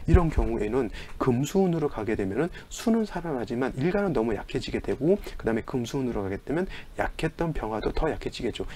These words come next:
이것도 문제가 되지만은 그러면 목화운으로 가면 또 좋을 것이냐? 이것도 좀 문제가 될 수 있겠죠. 목화운으로 가게 되면 특히 이렇게 사-, 화운으로 가게 되면, 어, 토가 다시 왕해지는 단점이 생기고요.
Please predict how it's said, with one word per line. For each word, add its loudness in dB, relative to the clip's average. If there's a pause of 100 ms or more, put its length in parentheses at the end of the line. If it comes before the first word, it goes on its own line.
(100)
이것도 2
문제가 -2
되지만은 -2 (240)
그러면 0 (240)
목화운으로 0
가면 -2
또 0
좋을 0
것이냐? -6
이것도 0
좀 -4
문제가 -2
될 -4
수 -8
있겠죠. -2 (240)
목화운으로 0
가게 -4
되면 -2
특히 2 (220)
이렇게 -4
사-, -4 (100)
화운으로 2
가게 0
되면, 0 (360)
어, 2 (180)
토가 0
다시 -2
왕해지는 -2
단점이 0
생기고요. 0